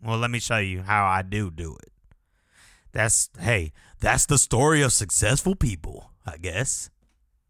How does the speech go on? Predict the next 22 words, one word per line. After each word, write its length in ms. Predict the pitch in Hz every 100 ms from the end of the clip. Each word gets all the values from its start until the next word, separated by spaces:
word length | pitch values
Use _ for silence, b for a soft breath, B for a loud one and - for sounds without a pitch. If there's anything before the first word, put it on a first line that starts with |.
| _ _
You 120 | 92
know? 300 | 80 92 139 _ _ _ _ _ _ _ b b b b b -
Anyway, 500 | 123 113 101 95 98 _ -
we 360 | 123 202 214 202
are 680 | 147 139 139 135 135 135 - -
posting, 760 | 131 127 - - 123 123 123 123 -
uh, 300 | 120 117 110 104
these 360 | 127 123 113
Espresso 540 | 120 - 127 120 117 104
episodes, 720 | 104 110 117 110 107 104 -
and 640 | 104 101 101 98 98 98 -
this 560 | 90 82 147 185 -
shit 360 | - - 113 -
is 200 | 92 -
going 260 | 110 117 98
to 200 | - -
turn 440 | - 117 110 80 - _ -
up, 220 | 120 -
and 200 | 95 80 -
I 260 | 127 123 95 -
can't 320 | 139 127 76
wait. 640 | - 101 139 135 78 _